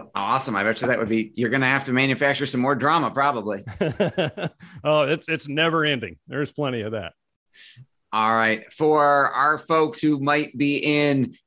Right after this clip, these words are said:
Speaker 1: the equine industry who wanna learn more, where is the best place for them to go to learn about the clinic?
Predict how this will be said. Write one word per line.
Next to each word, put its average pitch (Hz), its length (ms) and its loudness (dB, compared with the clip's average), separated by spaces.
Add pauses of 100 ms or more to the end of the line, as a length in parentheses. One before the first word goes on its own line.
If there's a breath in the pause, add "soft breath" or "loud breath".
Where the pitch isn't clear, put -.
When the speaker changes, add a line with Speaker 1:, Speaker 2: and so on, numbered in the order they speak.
Speaker 1:
the 139 180 0
equine 143 500 0
industry 139 800 0
who 120 80 0
wanna 135 260 2
learn 135 220 2
more, 135 220 2
where 135 200 2
is 143 120 2
the 131 80 -4
best 135 220 -2
place 127 220 0
for 123 60 -6
them 127 140 2
to 123 40 0
go 127 120 2
to 127 60 0
learn 127 180 0
about 120 180 0
the 113 80 -8
clinic? 113 480 -4